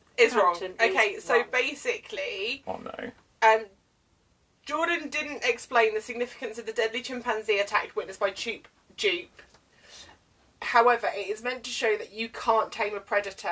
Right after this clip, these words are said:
Speaker 1: and mankind will risk everything for a spectacle.
Speaker 3: Mm-hmm.
Speaker 1: Jupe exploits Gordy's home massacre for profit.
Speaker 3: Mm-hmm.
Speaker 1: Similarly thought he could tame the, sim-, uh, and similarly thought you could tame the creature for a show business opportunity. So Gordy,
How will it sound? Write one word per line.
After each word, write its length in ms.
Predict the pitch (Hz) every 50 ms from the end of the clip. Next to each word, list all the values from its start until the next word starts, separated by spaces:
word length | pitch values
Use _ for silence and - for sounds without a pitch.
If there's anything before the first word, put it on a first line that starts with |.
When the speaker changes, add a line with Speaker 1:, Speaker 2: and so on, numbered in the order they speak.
| 165 175
Speaker 1:
and 140 | 185 190 196
mankind 480 | 196 196 196 190 - - 196 190 190
will 120 | 185 185 185
risk 260 | 185 185 180 - -
everything 380 | 190 185 185 180 - 196 180 170
for 100 | - -
a 60 | 175
spectacle. 800 | - - - - - - - - - 196 160 147 147 196 262 - _ _ _ _ _ _ _ _ _ -
Speaker 3:
Mm-hmm. 260 | - 107 101 110 92 92 - _ _ _ _ _ _ _ - - - - - - - - - -
Speaker 1:
Jupe 220 | - 269 262 -
exploits 600 | 269 - - - - - 285 285 294 285 247 -
Gordy's 420 | - 269 269 262 254 240 233 233
home 260 | - - 185 185 190 190
massacre 340 | 190 185 - - - -
for 120 | - - - _
profit. 720 | - - 208 190 - - - - 135 107 226 269 - - _ _ -
Speaker 3:
Mm-hmm. 240 | - - 202 196 240
Speaker 1:
Similarly 480 | 240 - 247 240 233 233 233 233 226
thought 300 | 226 - 240 240 214 226
he 200 | 226 233 226 - _ -
could 220 | - - 240 233
tame 500 | 233 - - - - 208 214 214 214 196 - - _ _ _ _ _
the, 100 | - 190 - - - - -
sim-, 280 | - - 277 240 240 - -
uh, 260 | 190 190 185 180 175 185 190 196 - - - - - _ - - - - -
and 160 | 208 208 220
similarly 460 | 220 - 277 262 262 247 233 220 226 226
thought 260 | - 233 208 - 220
you 100 | 226 220
could 180 | - 233 226
tame 260 | - - 233 220 226 220
the 60 | 220
creature 640 | 220 - 240 214 - - - - 190 185 190 190 190 -
for 100 | - 202
a 40 | 190
show 260 | - - - 202 196
business 340 | - - 185 180 180 175 -
opportunity. 480 | 175 - - - - 175 165 - - 170
So 160 | - 214 180
Gordy, 720 | 180 - 202 190 185 185 160 143 117 131 160 214 269 -